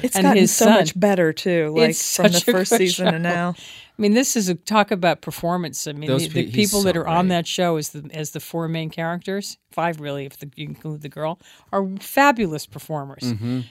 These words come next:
Speaker 1: What do you watch?
Speaker 3: Well, I'm watching, well, I'm watching Homeland right now because I'm gonna be doing the last season of Homeland, which I'm excited about. But, you know, I watched Bloodline, was, was, was,
Speaker 1: Love.
Speaker 3: was like, I love that show.
Speaker 1: Yeah. And that Australian actor who's in it was
Speaker 3: Oh,
Speaker 1: amazing.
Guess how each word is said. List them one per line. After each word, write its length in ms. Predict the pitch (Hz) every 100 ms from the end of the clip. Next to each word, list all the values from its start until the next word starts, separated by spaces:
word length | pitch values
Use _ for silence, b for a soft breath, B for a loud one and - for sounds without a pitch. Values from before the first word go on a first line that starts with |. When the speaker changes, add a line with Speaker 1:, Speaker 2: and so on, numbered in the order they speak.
| _
Speaker 1:
What 80 | 233
do 80 | 226
you 100 | 214
watch? 380 | 202 196 - - _ _ _ -
Speaker 3:
Well, 180 | 147 151
I'm 80 |
watching, 460 | 147 170 - 202 180 123
well, 160 | 127 120 _ _
I'm 100 | 117
watching 260 | 123 123 113
Homeland 440 | 107 117 107 90
right 160 | 87 71
now 200 | 90 85
because 260 | 82 92
I'm 80 | 92
gonna 160 | 85 80
be 280 | 82 82 _ _ _ _ -
doing 160 | 87 82
the 60 |
last 260 | 76 76 -
season 260 | 87 80
of 80 | 73
Homeland, 560 | - 90 80 76 73 - _
which 100 | -
I'm 80 | 113
excited 340 | - 92 85
about. 340 | 80 80 78 - _ _
But, 200 | 143 143 _ -
you 80 |
know, 80 | 139
I 60 | 143
watched 320 | 147 143 -
Bloodline, 640 | 113 123 123 127 127 123
was, 160 | 117 110
was, 260 | 101 117 113
was, 80 | 110 175
Speaker 1:
Love. 420 | 170 170 165 165
Speaker 3:
was 260 | 160 110 -
like, 240 | 113 107 -
I 80 | 110 107
love 280 | 104 104 101
that 240 | 107 98
show. 160 | - -
Speaker 1:
Yeah. 340 | 95 - 90 180 - _
And 80 | 190
that 120 | 185 180
Australian 540 | 170 - 175 170 165
actor 360 | 170 180 - 170
who's 240 | 175 165
in 140 | 170 170
it 140 | 175
was 360 | - 151 143 107
Speaker 3:
Oh, 20 |
Speaker 1:
amazing. 640 | 170 170 170 165 - -